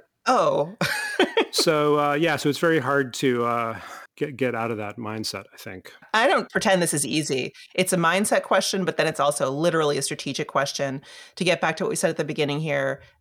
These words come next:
Speaker 1: um, I am developing a new coaching program, which wa-, you will hear plenty about, called The Incubator, which is des-, is for this. It's in order to help people break out of this box and, uh, design a business that actually is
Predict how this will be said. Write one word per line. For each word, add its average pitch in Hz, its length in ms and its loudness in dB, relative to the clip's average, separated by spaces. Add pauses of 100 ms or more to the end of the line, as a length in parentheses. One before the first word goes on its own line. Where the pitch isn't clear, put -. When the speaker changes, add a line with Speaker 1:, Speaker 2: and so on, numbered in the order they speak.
(120)
Speaker 1:
um, 135 460 -2 (180)
I 156 140 2 (100)
am 143 380 0
developing 135 580 -2
a 131 40 -4
new 131 100 -4
coaching 175 340 -4
program, 175 400 -2
which - 220 -8
wa-, 127 180 -2 (140)
you 135 180 -6
will 131 100 -6
hear 123 220 -6
plenty 135 380 -8
about, 151 320 -2
called 135 220 -8
The - 60 -14
Incubator, 156 540 -2
which 135 220 -6
is 131 100 -12
des-, 127 180 -10 (380)
is 160 180 0
for 196 220 4
this. - 300 2
It's - 160 -10
in 147 240 -4
order 165 200 2
to 147 120 2
help 156 240 0
people 135 440 -4 (440)
break 165 340 0
out 156 160 0
of 143 80 0
this 139 160 -2
box 131 360 -2 (100)
and, 131 400 -6 (440)
uh, 131 200 -8 (100)
design 143 440 -2
a 139 40 -4
business 131 360 -6
that 131 180 -8
actually 123 520 -6
is 123 280 -6